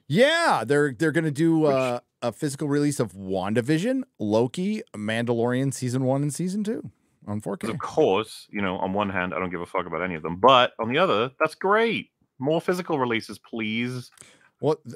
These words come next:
Speaker 1: they're finding out that now that they've collapsed what they call all of their windows,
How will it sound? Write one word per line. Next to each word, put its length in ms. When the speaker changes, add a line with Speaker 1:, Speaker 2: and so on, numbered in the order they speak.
Speaker 1:
they're 180
finding 500
out 240
that 180
now 220
that 180
they've 220
collapsed 580
what 120
they 120
call 360
all 180
of 100
their 160
windows, 600